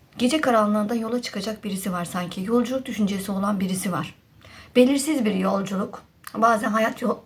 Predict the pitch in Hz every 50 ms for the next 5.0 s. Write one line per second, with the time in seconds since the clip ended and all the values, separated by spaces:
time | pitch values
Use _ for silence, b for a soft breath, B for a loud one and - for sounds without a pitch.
0 | _ 330 311 370 302 277 254 240 - - - - - 226 220 220 - 220 214 208
1 | 214 214 220 220 226 233 233 208 190 190 196 190 - - 185 - 208 202 190 196
2 | 196 196 196 226 294 302 B B B B B B B B - 269 277 285 311 302
3 | 294 277 277 277 269 269 - 247 233 240 240 254 254 294 294 262 226 233 269 B
4 | B B B - 311 311 311 285 - - 269 285 294 269 254 254 269 269 -